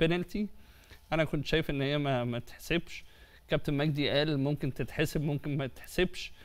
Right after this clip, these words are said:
لكن ال-، الأهم إن، إن قبل ال-، محمد فاروق ما يسدد ركلة الجزاء ويضيعها،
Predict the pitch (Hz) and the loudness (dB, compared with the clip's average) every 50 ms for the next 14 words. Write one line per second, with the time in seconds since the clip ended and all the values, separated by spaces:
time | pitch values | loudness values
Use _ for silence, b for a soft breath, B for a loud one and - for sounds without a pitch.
0 | b b b b b b b 170 180 190 190 - 208 196 180 160 143 139 139 143 | b b b b b b b 8 8 10 10 10 8 8 8 8 8 6 4 4
1 | 139 135 131 131 - 139 127 139 170 202 226 214 202 185 - - - - 139 131 | 4 4 2 2 2 4 6 8 8 8 8 6 4 2 -2 -6 -6 -2 0 2
2 | 131 127 135 139 135 131 127 123 123 - 127 135 131 131 127 - - 190 208 202 | 2 2 2 2 2 2 2 2 0 0 0 0 2 2 2 4 6 6 6 8
3 | 220 226 190 156 143 135 131 135 135 135 139 147 - - - 202 208 214 196 - | 6 6 6 6 6 6 4 4 4 2 2 -2 -2 0 0 2 4 4 4 2
4 | - - 160 151 151 156 156 135 - - - - - - - - - - - - | 2 0 2 2 4 4 2 0 -2 -6 -10 -20 -20 -20 -20 -20 -20 -20 -20 -20
5 | - - - - - - - - - 160 151 151 147 143 - - 190 196 170 143 | -20 -20 -20 -20 -20 -20 -8 0 4 6 6 8 6 8 10 12 12 12 12 12
6 | 147 143 127 123 127 - - - - - 160 170 170 - 208 180 160 - - - | 8 6 4 2 -4 -8 -10 -4 4 8 8 8 8 8 8 6 6 6 4 0
7 | - 143 135 135 131 131 131 135 135 135 135 143 151 - 143 156 147 143 143 - | 0 2 4 4 4 4 6 4 4 4 4 4 4 4 6 8 10 10 8 6
8 | - b b b b b b b b b b 151 151 147 135 143 139 143 147 170 | 2 b b b b b b b b b b 6 6 8 8 8 8 8 8 6
9 | 156 - - 185 175 | 6 6 6 4 4